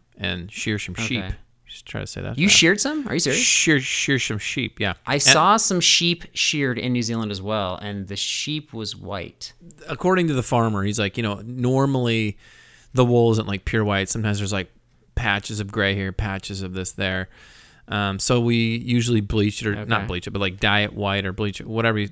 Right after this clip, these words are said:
Speaker 1: however they color it. And then we can color it any color we really want. Um,
Speaker 2: Right.
Speaker 1: and then, you know, here's a, here's a wool question for you. How many, how many black sheep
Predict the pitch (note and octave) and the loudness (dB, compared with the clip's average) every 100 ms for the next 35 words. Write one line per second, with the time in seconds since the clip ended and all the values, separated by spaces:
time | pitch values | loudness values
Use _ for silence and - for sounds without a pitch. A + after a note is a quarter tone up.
0 | - G#2+ A2+ G#2+ G#2 F#2+ G2 G2 F#2+ F#2+ | -8 -2 0 2 -2 -4 -2 -2 -2 -4
1 | - - A2+ A#2+ B2 B2 - A2+ - C3 | -10 -6 -2 0 0 -2 -4 -8 -2 2
2 | A#2 G#2+ A2+ A2 - A2 G2+ F#2 F#2+ F#2 | 2 2 0 0 -2 -4 -2 -4 -4 -4
3 | E2 F2+ G2+ F#2 E2 - G2 G2 F#2 F2+ | -4 -6 -6 -6 -8 -12 -8 -6 -6 -8
4 | - - C#2 E2+ D#2+ - _ G2+ G#2 G#2 | -14 -14 -8 -6 -8 -14 _ -4 -2 0
5 | G2+ G2 F#2 - _ _ _ _ A2+ A2 | 0 -2 -6 -10 _ _ _ _ 0 0
6 | - C#3 A3 C#4+ A#3+ C#4+ D4 G#3+ G2+ - | 2 2 2 0 0 2 4 4 2 0
7 | F2+ F2 F#2 - E2+ F#2 C3 - _ - | -4 -4 -8 -8 -8 -8 -10 -14 _ -8
8 | - D#3 G3 G#3 F3 E3+ E3+ E3 D#3 - | 2 4 4 4 2 2 0 0 -2 -8
9 | _ _ _ _ _ _ - D#3+ D#3+ F#3 | _ _ _ _ _ _ -8 0 2 2
10 | F#3+ F#3 F3 D#3+ C#3+ - A#2 G#2+ A2 A2+ | 2 2 2 0 -2 -6 -6 -2 2 4
11 | B2+ - - G2+ F2 | 4 0 -4 -2 -2